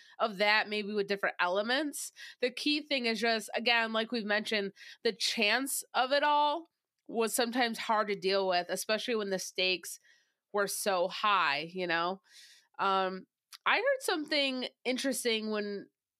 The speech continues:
uh, a discussion I had read or heard that was about, like, game, like, why game shows struggle now or what, how they've changed, I guess. And they talked about,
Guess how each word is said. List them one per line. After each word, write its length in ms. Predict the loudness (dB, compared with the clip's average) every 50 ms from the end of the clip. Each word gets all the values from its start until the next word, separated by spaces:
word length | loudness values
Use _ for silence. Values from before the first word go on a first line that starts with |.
| _ _ -8
uh, 300 | -4 -2 -2 -2 -2 -2 -4
a 80 | -4
discussion 540 | -4 -4 -6 -2 -2 -2 -2 -2 -2 0 2
I 100 | 2 2
had 180 | 2 0 0 0
read 240 | 0 2 2 2
or 120 | 0 -2 -2
heard 400 | 0 0 0 2 0 0 -2 -2 0
that 180 | 0 0 0
was 180 | -2 -2 -2 -2
about, 540 | -4 -2 2 2 4 4 4 4 2 0 0
like, 240 | -2 -2 -2 -2
game, 440 | -2 0 2 2 2 0 0 -2 0
like, 240 | 0 0 0 0 0
why 520 | 0 2 4 6 6 6 4 4 2 0
game 320 | 0 0 0 0 0 -2 -4
shows 600 | -2 0 0 2 2 2 2 0 0 -2 -6 -8
struggle 800 | -10 -10 -12 -4 0 2 2 2 2 2 0 0 0 -2 -4 -6 -2
now 540 | 2 2 4 4 4 2 0 0 -2 -4 -8 _ -20 _ _ -2
or 100 | -2 2
what, 240 | 2 2 2 2 0
how 180 | 0 0 2
they've 180 | 2 2 0 0
changed, 560 | -2 -2 -2 -2 0 0 -2 -2 -2 -2 -2
I 80 | -2 0
guess. 480 | 2 2 2 2 0 -2 -6 -8 -10 -12 -16 -20 -20 -20 -20 -20 -18 _ -2
And 200 | 0 0 2 2
they 100 | 0 0
talked 320 | 2 0 0 0 0 -2
about, 640 | -4 -2 2 2 4 4 6 4 4 2 2 -2